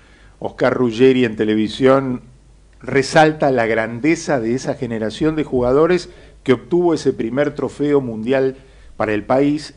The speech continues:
aun cuando él pertenece al grupo del segundo título, mejor considerado por esta lógica que se aplica, ¿no? Y me gustaron también algunas notas periodísticas que valientemente cuentan la historia de los festejos como fueron en realidad.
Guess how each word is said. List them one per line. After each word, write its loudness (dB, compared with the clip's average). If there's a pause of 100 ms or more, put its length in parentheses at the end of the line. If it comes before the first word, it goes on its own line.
aun 4
cuando 2
él 0
pertenece 0 (180)
al 2
grupo 4
del 2
segundo 2
título, -2 (360)
mejor 0
considerado 2
por -4
esta -6
lógica -2
que -10
se -12
aplica, -14
¿no? -14 (1700)
Y -2
me 4
gustaron 4
también 4
algunas 2
notas -2
periodísticas -2 (100)
que -2
valientemente 2
cuentan 2
la 0
historia 0
de -6
los -4
festejos -4
como -8
fueron -6
en -8
realidad. -4